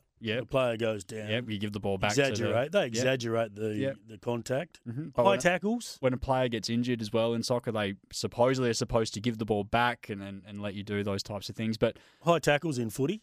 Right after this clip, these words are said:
Speaker 1: Yeah.
Speaker 2: You
Speaker 1: Yeah,
Speaker 2: know,
Speaker 1: you exaggerate
Speaker 2: for a
Speaker 1: them.
Speaker 2: long time there was players, and I did it. I always used to play
Speaker 1: Try and duck
Speaker 2: for
Speaker 1: and
Speaker 2: free kicks.
Speaker 1: yeah.
Speaker 2: If I felt contact in my back,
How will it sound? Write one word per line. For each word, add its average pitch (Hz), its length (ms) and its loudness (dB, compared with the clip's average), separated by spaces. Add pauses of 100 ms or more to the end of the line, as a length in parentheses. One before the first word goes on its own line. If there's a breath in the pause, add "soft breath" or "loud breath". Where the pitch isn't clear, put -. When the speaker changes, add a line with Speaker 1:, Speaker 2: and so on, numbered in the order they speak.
Speaker 1:
Yeah. 165 220 -4 (440)
Speaker 2:
You 156 100 -6
Speaker 1:
Yeah, 151 40 -2
Speaker 2:
know, 165 280 -2
Speaker 1:
you 127 100 -8
exaggerate 127 400 -2
Speaker 2:
for 185 80 -2
a - 40 4
Speaker 1:
them. 180 80 0
Speaker 2:
long 196 220 0
time 156 300 2
there 151 100 2
was 143 140 0
players, 156 420 -2
and 135 100 0
I 147 120 -2
did 139 180 2
it. 185 80 -2
I 285 160 2
always 262 420 2
used 131 200 -2
to 107 160 -2
play 101 500 -2
Speaker 1:
Try 92 220 -4
and 90 80 -8
duck 101 180 -4
Speaker 2:
for 139 60 -4
Speaker 1:
and 101 80 -4
Speaker 2:
free 123 240 2
kicks. 104 260 -6
Speaker 1:
yeah. 170 60 2
Speaker 2:
If 170 100 -2
I 330 140 4
felt 208 260 0
contact 156 400 0
in 135 80 0
my 120 140 2
back, - 480 -2